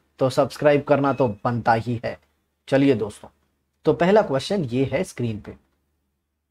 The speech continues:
a solution is made by, ये सॉल्यूशन को बनाया गया है by dissolving twenty gram of a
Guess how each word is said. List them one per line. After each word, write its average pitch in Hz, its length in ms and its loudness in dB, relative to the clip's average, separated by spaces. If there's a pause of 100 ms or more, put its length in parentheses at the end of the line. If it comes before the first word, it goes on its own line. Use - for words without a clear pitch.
(320)
a 123 80 -6
solution 170 560 2 (400)
is 160 200 2
made 156 300 2
by, - 140 -8 (1120)
ये 120 120 -6
सॉल्यूशन 165 500 -2
को 139 160 0
बनाया 131 460 -4
गया 117 220 -4
है 104 200 -10 (2500)
by 156 220 4
dissolving 165 480 2 (880)
twenty 214 540 2
gram 135 240 0 (3250)
of 143 240 2
a 156 140 0